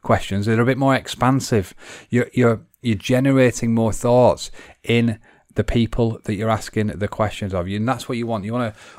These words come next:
open the mind, not make it personal, and ask the widest question possible to allow us to get better. We can only get better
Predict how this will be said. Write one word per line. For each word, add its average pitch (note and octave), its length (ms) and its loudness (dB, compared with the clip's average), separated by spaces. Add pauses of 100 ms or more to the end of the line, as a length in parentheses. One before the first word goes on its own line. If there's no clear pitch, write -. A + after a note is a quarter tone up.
(140)
open D3 340 6
the C#3+ 60 0
mind, C3 680 0
not A#2+ 220 4
make C#3+ 200 -2
it - 120 -8
personal, A#2 600 -2 (680)
and - 80 -12
ask G#2+ 280 -2
the A2+ 100 0
widest B2 560 2
question B2 400 -2
possible A2 380 -4
to G#2+ 160 -6
allow G#2 240 0
us G#2 80 -4
to G#2+ 100 -6
get - 240 -2
better. F#2+ 300 -4
We F2 100 -6
can G#2+ 120 -8
only A2+ 120 -2
get G2 180 -4
better B2 440 0